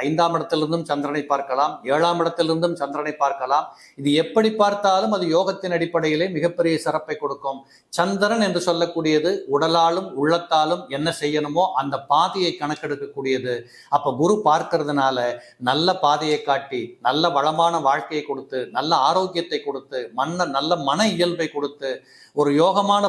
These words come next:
பாக்கியத்தை கொடுத்து, நல்ல புடவை கட்டிக்கலாம், நல்ல நகை போட்டுக்கலாம்,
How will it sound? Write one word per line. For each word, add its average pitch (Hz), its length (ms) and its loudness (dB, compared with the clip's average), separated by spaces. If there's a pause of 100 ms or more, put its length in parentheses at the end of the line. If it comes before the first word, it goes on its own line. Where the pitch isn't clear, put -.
பாக்கியத்தை 165 460 0
கொடுத்து, 143 360 -6 (380)
நல்ல 156 180 2 (140)
புடவை 160 260 2
கட்டிக்கலாம், 135 640 -2
நல்ல 151 280 0
நகை 139 260 0
போட்டுக்கலாம், 135 580 -2